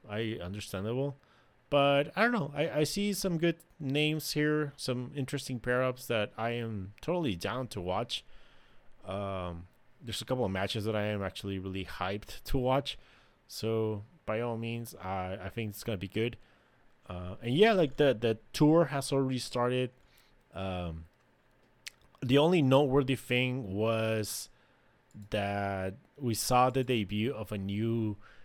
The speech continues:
young lion, uh, in, in the promotion, and he unfortunately got injured in his <laughs> very first match. Uh, I feel bad for the guy.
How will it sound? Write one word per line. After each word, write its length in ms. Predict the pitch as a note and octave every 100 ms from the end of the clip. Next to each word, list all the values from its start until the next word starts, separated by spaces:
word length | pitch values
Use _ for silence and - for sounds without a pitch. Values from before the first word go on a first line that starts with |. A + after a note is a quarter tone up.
| - - -
young 380 | F#2+ G#2+ A2+ A2+
lion, 600 | G#2+ G2 G#2 A2+ C3 C3 - - - -
uh, 420 | F#2+ F#2 F2+ F2 - -
in, 540 | G2 F2+ F2 E2+ E2 - _ _ _ _ _ _
in 100 | G2
the 60 | -
promotion, 540 | F#2 F2+ A2 F#3 F#3+ - _ - _ _ _ _ _
and 440 | A#2 G#2+ G2+ G2
he 420 | F#2 - A#2+ A#2+ D#3
unfortunately 920 | G#2+ G#2 - B2 A#2 - B2 A#2+ A#2 -
got 240 | G#2 A#2 -
injured 500 | A2 A2 A2+ A2 A#2
in 160 | A2
his 260 | F2+ G#2 F#2+
<laughs> 140 | F2
very 340 | G2+ F#2 G#2 A#2
first 420 | - G2 G2 -
match. 520 | G2 G2+ A2 G#2+ - - - - - - F#2
Uh, 320 | F#2 F#2 G2
I 80 | F#2
feel 200 | A#2+ A#2+
bad 260 | F2+ G#2 G#2
for 140 | A2+
the 100 | G#2+
guy. 480 | G#2 G#2 G#2 G#2